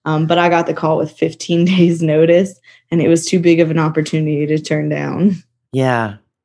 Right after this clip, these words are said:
Speaker 2: And we do know that sometimes the way that fighters have to do weight cuts is not really healthy for the normal individual.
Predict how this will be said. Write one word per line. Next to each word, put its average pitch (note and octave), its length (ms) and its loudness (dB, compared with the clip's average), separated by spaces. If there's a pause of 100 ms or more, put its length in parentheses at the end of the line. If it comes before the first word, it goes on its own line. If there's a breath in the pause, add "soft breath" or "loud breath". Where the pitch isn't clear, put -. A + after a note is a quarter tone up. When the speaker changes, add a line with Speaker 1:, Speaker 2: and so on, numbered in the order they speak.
(220)
Speaker 2:
And D3 140 2
we D#3 120 4
do F3 200 -2
know C#3+ 280 -2
that B2+ 180 -4
sometimes C#3+ 600 -4
the A#2+ 120 -10
way A#2+ 320 -4
that A#2+ 460 -6
fighters B2 480 -4
have C3 240 -6
to A#2+ 80 -10
do A#2 140 -6
weight A2+ 260 -4
cuts G#2 280 -8
is G#2+ 100 -6
not G#2+ 220 -6
really G#2+ 220 -4
healthy G2+ 580 -8 (140)
for G#2+ 280 -8 (400)
the A#2 100 -4
normal A2 400 -2
individual. F#2+ 680 -8